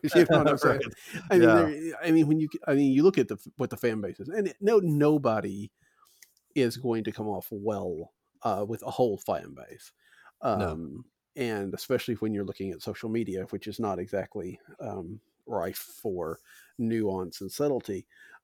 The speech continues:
Speaker 1: Um,
Speaker 2: Right.
Speaker 1: but I think that's a little bit of a concern for me. Uh, you know, again, half the time when I have the game on,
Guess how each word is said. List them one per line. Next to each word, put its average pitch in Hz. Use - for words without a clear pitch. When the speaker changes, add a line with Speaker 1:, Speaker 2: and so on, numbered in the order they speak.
Speaker 1:
Um, 135
Speaker 2:
Right. 107
Speaker 1:
but 131
I 185
think 208
that's 120
a 120
little 107
bit -
of 85
a 101
concern 95
for 123
me. 104
Uh, 240
you 226
know, 135
again, 127
half 175
the 165
time 117
when 123
I 123
have 107
the 101
game 98
on, 98